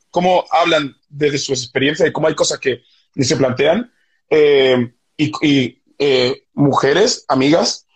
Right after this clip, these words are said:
de cómo hablan de sus experiencias y de cómo se las plantean, ¿no? Y,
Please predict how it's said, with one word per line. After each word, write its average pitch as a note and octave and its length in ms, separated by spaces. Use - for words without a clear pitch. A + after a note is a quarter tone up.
de D3 160
cómo E3 240
hablan F3+ 200
de D#3 80
sus - 220
experiencias E3 880
y D3+ 120
de D#3 100
cómo D#3 140
se D#3+ 80
las C#3+ 80
plantean, C#3 500
¿no? E3+ 180
Y, B2+ 340